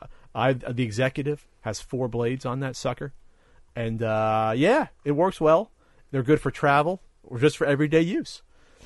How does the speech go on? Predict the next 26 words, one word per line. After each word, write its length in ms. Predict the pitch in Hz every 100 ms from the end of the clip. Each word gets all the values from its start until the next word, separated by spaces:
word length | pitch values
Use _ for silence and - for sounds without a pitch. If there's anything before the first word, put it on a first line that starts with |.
| - _ _
And 240 | 139 131 131
what, 320 | 139 131 127
what 140 | 127 123
I 40 |
like 200 | 120 139
about 160 | 139 139
'em 80 | 135
as 100 | 117
well 260 | 139 190
is, 320 | 127 123 113 -
you 80 | 185
know, 100 | 196
sometimes 340 | 180 269 302
you, 80 | 214
you 200 | 180 170
get, 220 | 151 160
like, 160 | 147 139
those 120 | 131
ones 160 | 127 123
from 100 | 117
the 60 | 110
store, 220 | - 123
they're 120 | 117
all 40 | 110
plastically, 800 | - 107 107 - 101 107 107
and, 100 | 98